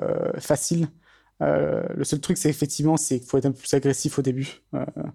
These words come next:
et un peu plus d'investissement. Mais, euh, mais, euh, s'il y a un marché sur lequel, auquel s'attaquer, je pense que c'est, c'est les U S parce que le, l'opportunité est énorme. Et surtout, encore une fois, dans, dans, en,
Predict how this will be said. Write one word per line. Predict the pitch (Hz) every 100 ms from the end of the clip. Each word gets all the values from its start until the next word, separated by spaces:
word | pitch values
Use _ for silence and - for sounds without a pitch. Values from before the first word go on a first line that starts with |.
| _ _ _
et | 147
un | 123
peu | -
plus | 143
d'investissement. | 143 135 - 147 151 -
Mais, | 139 135
euh, | 80 80 _ _ _ _ _ -
mais, | 143 139
euh, | 139 139 - - - -
s'il | - - 151
y |
a |
un | 156
marché | 156 - 160
sur | 147
lequel, | 143 151 139 139
auquel | 139 -
s'attaquer, | - - 139
je | 147
pense | 147 135
que |
c'est, | 139 127
c'est | - 135
les | 131
U | 143
S | 139
parce | 127 -
que | 131
le, | 143 139 - _ _ _ -
l'opportunité | 127 139 - 147 -
est | 143
énorme. | 143 147 151 - _ _ -
Et | 147
surtout, | - 151 -
encore | 160 156
une | 151
fois, | 156 151
dans, | 135 131 135 143
dans, | 143 139 - - 165
en, | 208